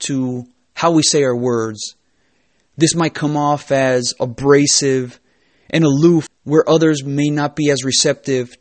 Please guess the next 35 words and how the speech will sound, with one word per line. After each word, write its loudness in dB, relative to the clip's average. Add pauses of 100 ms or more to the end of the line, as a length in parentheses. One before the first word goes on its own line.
to -10
what 0
was -2
said. -2 (880)
They 4
might 0 (120)
not -2
get -2
the 2
message -2
itself, 0
but -8
the -10
context -6
of -4
the -4
message. -8 (580)
It -4
could 2
trigger 2
that -2
defensiveness -2 (140)
where 0
they're 2
more 0
likely 0
to -2
see 0
you -2
in 0
a -4
threatful -2
manner, -2 (520)
even 0
though 2